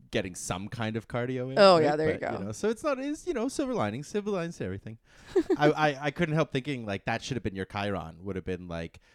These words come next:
Speaker 1: you know, therapist, stand-up comedian, only child.
Speaker 2: Only child,
Speaker 1: <laughs>
Speaker 2: yeah. Oh, big time.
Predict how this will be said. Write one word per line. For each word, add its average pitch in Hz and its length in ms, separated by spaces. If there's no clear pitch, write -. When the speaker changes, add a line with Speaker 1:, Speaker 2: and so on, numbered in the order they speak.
Speaker 1:
you 98 100
know, 87 300
therapist, 104 760
stand-up 98 300
comedian, 92 460
only 92 220
child. 82 560
Speaker 2:
Only 180 200
child, 151 280
Speaker 1:
<laughs> - 80
Speaker 2:
yeah. 175 240
Oh, 170 200
big 170 220
time. 175 540